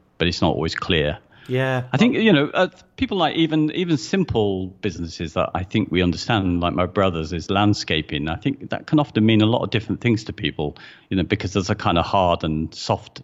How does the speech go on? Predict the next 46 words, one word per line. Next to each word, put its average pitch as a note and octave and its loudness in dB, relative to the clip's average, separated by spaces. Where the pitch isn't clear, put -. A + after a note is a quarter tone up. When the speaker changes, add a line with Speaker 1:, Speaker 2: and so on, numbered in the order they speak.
Speaker 1:
landscaping E2 -2
element, D2+ -4
and E2 -2
it's - -4
not - -4
clear D#2+ 0
if E2 -6
you F#2 -2
just E2 -6
had D2 -4
initials D2+ -2
or, - -8
you - 0
know, - -10
I - -12
don't C2+ -10
know. C2+ -10
That's E2 -2
an D#2+ 2
example D#2 -2
I D#2 0
can D#2+ -6
think F2+ -4
of. E2 0
But - -2
Speaker 2:
So, - -12
so, D3+ -4
uh, - -16
in C#3 -8
my D#3+ -6
case, F#2+ -6
when B2+ -4
I A#2+ -2
decided G#2 -2
on F2+ -4
things G2 -10
like - -10
Picture - -10
and E2+ -6
Word, E2 -4
which E2 -12
is E2 -10
the F2 -8
name E2+ -6
of D2+ -12
the, G2 -14